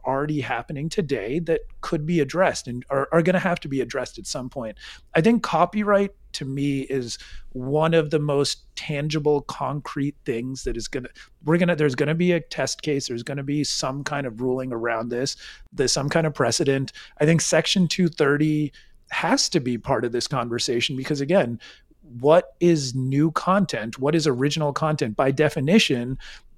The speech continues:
you know, every one of these large language models creates new content. Of course, they're,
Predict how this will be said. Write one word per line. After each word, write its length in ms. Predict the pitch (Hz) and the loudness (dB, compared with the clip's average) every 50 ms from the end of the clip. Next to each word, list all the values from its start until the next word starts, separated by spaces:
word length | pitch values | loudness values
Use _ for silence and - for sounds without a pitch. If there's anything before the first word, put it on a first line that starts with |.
| - _ _ | -20 _ _
you 100 | - 147 | -4 -2
know, 300 | 135 120 117 120 120 123 - - | 0 0 0 0 -4 -6 -6 -2
every 300 | 143 147 147 156 160 165 | 0 0 2 2 2 2
one 180 | 151 147 147 156 | 2 2 2 2
of 120 | 151 143 | 2 2
these 360 | - 143 143 135 123 117 123 | 2 2 2 0 0 -2 -2
large 440 | 127 120 123 131 131 123 123 131 - | -2 -2 -2 0 0 0 0 0 -2
language 280 | 135 135 147 160 135 143 | -4 -4 -2 -2 -2 -2
models 300 | 131 127 127 123 117 - | 0 0 0 -2 -2 -6
creates 640 | - - - - 139 139 135 139 143 - - - 131 | -8 -8 -4 -2 0 2 2 2 0 -2 -4 -6 -4
new 180 | 123 127 131 | -2 -2 -2
content. 560 | - - - 151 143 151 - - 107 107 - | -2 -4 -4 -4 -2 -2 -4 -6 -8 -10 -10
Of 100 | 113 - | -10 -4
course, 260 | - 151 139 131 - - | -2 0 0 0 0 0
they're, 260 | 156 123 123 120 | 0 0 0 -2